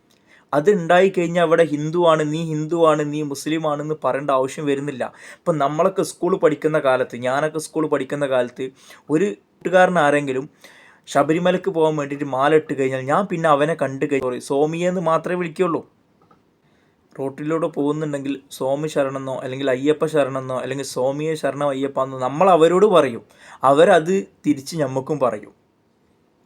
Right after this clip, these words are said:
ഇങ്ങനെയൊക്കെയല്ല. അതുപോലെ തന്നെ നമ്മൾ ക്ലാ-, നമ്മൾ സ്കൂളിലൊക്കെ പഠിക്കുന്ന കാലത്ത് ഇനി സ്കൂൾ കഴിഞ്ഞിട്ടാണെങ്കിലും നമ്മളെ കൂട്ടുകാരാരെങ്കിലും മലക്ക് പോ-, പോകാൻ നിൽക്കുന്നതിന് അവർ നം-, നമ്മൾ അവരോട് ചോദിക്കും,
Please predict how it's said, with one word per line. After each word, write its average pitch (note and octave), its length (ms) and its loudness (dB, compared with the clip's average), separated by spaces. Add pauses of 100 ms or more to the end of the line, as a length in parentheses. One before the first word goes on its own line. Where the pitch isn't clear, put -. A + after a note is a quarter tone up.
(280)
ഇങ്ങനെയൊക്കെയല്ല. C#3+ 520 -2
അതുപോലെ D#3+ 320 0
തന്നെ F3 120 0
നമ്മൾ F3+ 200 -2
ക്ലാ-, E3 260 2
നമ്മൾ E3+ 220 2
സ്കൂളിലൊക്കെ F3+ 400 -2
പഠിക്കുന്ന D#3+ 320 -2
കാലത്ത് D3 240 2
ഇനി D3+ 120 -4
സ്കൂൾ D#3+ 500 -6
കഴിഞ്ഞിട്ടാണെങ്കിലും D3+ 720 0
നമ്മളെ D3+ 240 -2
കൂട്ടുകാരാരെങ്കിലും D3+ 720 0
മലക്ക് C3 260 -6
പോ-, D3 340 -2
പോകാൻ C3+ 220 -2
നിൽക്കുന്നതിന് C3 380 -8
അവർ C3+ 180 -2
നം-, C#3 260 -2
നമ്മൾ E3+ 240 2
അവരോട് E3 240 4
ചോദിക്കും, C3 440 -4